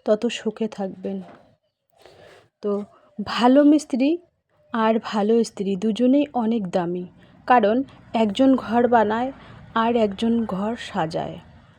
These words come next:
কিছু অদ্ভুত মানুষ আছে, যাদের কাছে আপনি কোনো কারণ ছাড়াই শত্রু।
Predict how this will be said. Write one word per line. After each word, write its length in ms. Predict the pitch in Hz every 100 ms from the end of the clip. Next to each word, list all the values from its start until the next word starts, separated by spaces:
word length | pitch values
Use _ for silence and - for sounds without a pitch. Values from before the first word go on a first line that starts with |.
| _ _ - - - - - -
কিছু 300 | 339 - 339
অদ্ভুত 480 | 277 220 - 302 262
মানুষ 440 | 247 220 254 262
আছে, 460 | 233 214 - 208 254 - _ _ -
যাদের 340 | 208 202 220
কাছে 300 | 233 233 - -
আপনি 480 | 220 214 226 233 277 - _ _ _ _ -
কোনো 240 | 269 269
কারণ 400 | 269 254 240 262
ছাড়াই 460 | 247 - 220 226 262
শত্রু। 520 | - 180 - 190